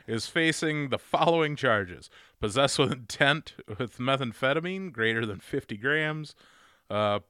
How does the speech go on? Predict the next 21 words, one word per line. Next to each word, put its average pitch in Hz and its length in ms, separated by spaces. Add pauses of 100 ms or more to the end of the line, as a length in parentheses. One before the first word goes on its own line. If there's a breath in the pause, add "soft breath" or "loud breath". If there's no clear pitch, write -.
possessed 123 380
with 131 140
intent 127 360
to 135 80
distribute 127 600
T 120 200
H - 200
C, 165 260
all 107 160
the 101 60
weed, 127 380 (600 soft breath)
maintaining 185 560
a 147 40
drug 135 260
traffic 131 360
in 113 120
place, 110 460 (320 loud breath)
possessing 175 800 (120)
more 147 420
than, 123 580 (200)
uh, 110 320